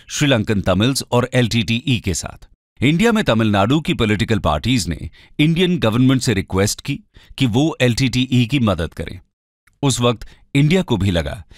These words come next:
कि अगर श्रीलंका में ये सिविल वॉर होता रहा, तो इंडिया की यूनिटी और टेरिटोरियल इंटीग्रिटी पर खतरा हो सकता है। ब्लैक जुलाई दंगों के बाद इंडियन गवर्नमेंट ने डिसाइड किया कि वो इंसर्जेंट ग्रुप्स को सपोर्ट करेगी। इंडियन इंटेलिजेंस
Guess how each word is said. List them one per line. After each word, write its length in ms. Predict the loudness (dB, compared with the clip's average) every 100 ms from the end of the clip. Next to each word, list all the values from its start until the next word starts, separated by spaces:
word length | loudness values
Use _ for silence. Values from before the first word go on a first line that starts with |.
| -12 0
कि 120 | 0
अगर 160 | 2
श्रीलंका 500 | -2 -2 0 0 0
में 100 | 0
ये 140 | 0 0
सिविल 280 | 0 -2 0
वॉर 220 | 0 0
होता 300 | -2 0 0
रहा, 340 | 0 -4 -10 _ -20 -20 -14 -6
तो 120 | -2 0
इंडिया 300 | 2 2 0
की 140 | -2
यूनिटी 500 | 0 2 2 2 -2
और 240 | 0 -2
टेरिटोरियल 680 | 0 -2 0 0 0 0 0
इंटीग्रिटी 540 | 0 0 0 0 0 0
पर 220 | 0 0
खतरा 520 | -4 -12 -4 -2 0
हो 160 | 0 -2
सकता 260 | -4 -4
है। 140 | -6 -8 -16 _ _ _ _ -14
ब्लैक 280 | -4 -2 -2
जुलाई 380 | 0 0 0 0
दंगों 340 | 0 0 0
के 120 | 0 2
बाद 320 | 2 0 -4 -14 0
इंडियन 380 | 2 4 2 2
गवर्नमेंट 420 | 0 2 4 4
ने 100 | 2
डिसाइड 420 | 0 -2 0 0
किया 300 | -2 -4 -4 -8 -18 -4
कि 80 | 0
वो 220 | 2 4
इंसर्जेंट 580 | 4 2 0 0 0 -2
ग्रुप्स 360 | -2 0 0 0
को 120 | -2
सपोर्ट 380 | -2 0 0 -2
करेगी। 400 | -4 -6 -10 -20 _ _ _ _ _ -20 -12 -2
इंडियन 340 | 0 2 2
इंटेलिजेंस 600 | 2 2 2 2 2 0